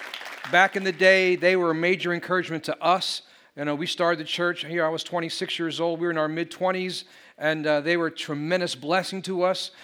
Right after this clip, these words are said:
uh, supported us, were s-, strong, uh, stable force, and we are very grateful for them. Very grateful for, uh, Pastor Derek and Stacy.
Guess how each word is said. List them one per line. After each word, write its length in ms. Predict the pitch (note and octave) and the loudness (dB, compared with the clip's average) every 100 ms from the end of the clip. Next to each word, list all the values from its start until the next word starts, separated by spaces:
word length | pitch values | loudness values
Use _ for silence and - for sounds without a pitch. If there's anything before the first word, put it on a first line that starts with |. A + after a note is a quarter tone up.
| - - | -20 -12
uh, 240 | - C#3 C3+ - _ | -6 -6 -8 -14 _
supported 720 | - - E3 - F#3+ G3 G3 | -10 -8 -8 -2 0 2 2
us, 340 | F#3+ F#3+ - - - _ | 2 0 -6 -12 -20 _
were 80 | - | -16
s-, 180 | B2+ - - | -10 -10 -10
strong, 720 | - - E3+ F#3+ G3 G3 F#3+ - - - | -12 -4 2 6 6 4 2 -10 -20 -8
uh, 320 | C#3+ D3+ C#3 C#3+ | -4 -2 -4 -6
stable 560 | - - - G3 F3 F#3 | -6 -4 2 2 2 -4
force, 500 | - F#3+ F#3+ F#3+ - | -2 0 0 -2 -6
and 100 | D#3 | -4
we 120 | E3 | -2
are 80 | D3 | -2
very 240 | E3 E3+ | 0 -2
grateful 480 | B2 D#3 F3+ F3+ F3+ | -2 0 0 -2 -6
for 160 | E3+ | -6
them. 340 | D#3 F3 F3 F3 - - - B2+ | 0 0 0 -4 -14 -20 -20 -2
Very 240 | E3 G#3 | 2 2
grateful 480 | E3 F#3 F#3+ - F3 | 2 2 2 -2 -4
for, 380 | - D#3 C#3 - - - - | -2 -2 -2 -4 -16 -18 -8
uh, 260 | C3 C3 - _ | -6 -6 -10 _
Pastor 320 | - E3 - | -2 -2 -2
Derek 480 | D3 D#3 D#3+ D#3+ E3 - | -2 2 2 0 -4 -12
and 120 | C3 | -8
Stacy. 600 | - E3+ E3 - E3 D#3 | -4 -2 0 -2 -4 -6